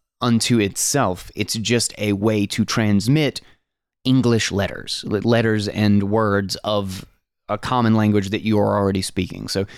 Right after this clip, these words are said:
Morse code is technically transmitting English when you use it. It's simply trying to, it's simply compacting that data into a bunch of beeps and spaces.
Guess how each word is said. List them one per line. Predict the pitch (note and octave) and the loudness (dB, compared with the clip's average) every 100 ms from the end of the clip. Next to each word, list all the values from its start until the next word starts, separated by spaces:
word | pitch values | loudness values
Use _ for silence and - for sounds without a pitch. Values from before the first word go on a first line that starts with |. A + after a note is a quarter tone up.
| - | -4
Morse | D3+ E3 - | 0 2 0
code | - D3 B2+ | 2 2 2
is | B2+ - - - | 0 -4 -10 -10
technically | - - C#3+ B2+ B2 | -4 -2 -2 -2 -2
transmitting | - A#2+ A2 G#2 G#2 G2+ - - | 0 2 4 4 2 2 -2 0
English | B2 A#2 G2+ D#2 - | 4 4 2 0 -2
when | G2 G2+ G2+ | 2 4 4
you | G2+ | 2
use | F#2+ F3 B2+ | 2 2 2
it. | F#2+ - - - - - _ _ | -2 -6 -14 -20 -20 -20 _ _
It's | A#2 - | -6 -2
simply | C#3+ C3+ A#2+ | 0 0 -2
trying | - B2 A#2 A2+ | 0 0 0 0
to, | A#2+ A2 G#2 - _ _ _ _ _ _ _ | 0 -2 -2 -6 _ _ _ _ _ _ _
it's | A#2+ C3 - - | -2 -2 -2 -4
simply | - D3+ C3+ B2+ A2 - - | -2 -2 -2 -4 -4 -12 -8
compacting | C#3 B2 - D#3+ - C#3 C3 | -4 -2 -2 -6 -2 0 0
that | A#2+ A2+ F#2+ | 0 -4 -4
data | A#2 B2 G2 | 0 2 2
into | F#2+ G#2 A2+ | 2 2 2
a | A2 | 0
bunch | G#2+ G#2 G2+ | 2 0 0
of | G2+ F#2 - _ _ _ - | -2 -6 -14 _ _ _ -8
beeps | F#2 A#2 - - - | -2 -2 0 -4 0
and | G#2 G2 | 2 2
spaces. | - F#2+ F2+ - G1+ - | 0 -2 -2 -4 -10 -14